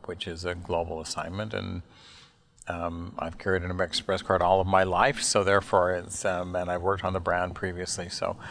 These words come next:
that was really, um, exciting for us. Um, and then, uh, most recently, we've won three or four other pieces of business that,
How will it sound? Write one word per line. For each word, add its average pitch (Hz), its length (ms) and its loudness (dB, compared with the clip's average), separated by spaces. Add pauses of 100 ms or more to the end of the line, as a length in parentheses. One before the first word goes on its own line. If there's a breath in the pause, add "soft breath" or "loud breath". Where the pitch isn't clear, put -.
(280 loud breath)
that - 260 4
was - 220 -4
really, 90 720 -6 (200)
um, 82 380 -10 (360)
exciting 87 460 -6
for - 180 0
us. 156 260 -2 (640 loud breath)
Um, 92 540 -2 (540)
and 95 220 -2
then, 92 300 -4 (220)
uh, 87 280 -6 (520)
most 95 360 -2
recently, 87 540 -6 (1600)
we've 101 200 -2
won 92 500 0 (100)
three 98 140 -4
or 95 80 0
four 92 260 2
other 87 200 0
pieces 92 360 -6
of 90 80 -6
business 90 340 -2
that, 87 220 0